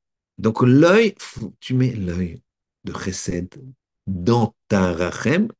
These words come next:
dans la, le moteur, dans la rachmanou, dans le... Et t'obtiens quoi ? Trois cent soixante-dix-huit. Trois cent soixante-dix-huit, c'est Béchalom. C'est Béchalom,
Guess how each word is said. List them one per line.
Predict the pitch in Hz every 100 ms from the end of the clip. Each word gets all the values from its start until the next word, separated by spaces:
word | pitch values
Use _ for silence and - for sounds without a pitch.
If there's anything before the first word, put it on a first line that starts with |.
| _ _ _ _ -
dans | 82 80
la, | 80 78 76 71 73
le | 80
moteur, | 85 95 107 101 - 151 208
dans | 202 90
la | 87
rachmanou, | 87 90 - 87 95 147 190
dans | 190 80
le... | 80 - _ _ _ _ _ _ _ _ _
Et | 98 95
t'obtiens | - 95 - - 80
quoi ? | - 139
Trois | 135 - 120
cent | - 101
soixante-dix-huit. | - 80 - 73 69 71 - - _ _ _ _ _ _ _ _ _ _ _ _ _
Trois | - 98
cent | 107
soixante-dix-huit, | 101 - - 104 98 98 95 113 127
c'est | 127 - 90
Béchalom. | 82 82 101 101 - 71 73 - - _ _ _ _ _ _ _ _ _ _ -
C'est | - - 104 - _ _ _ _ _ -
Béchalom, | 92 98 92 - - -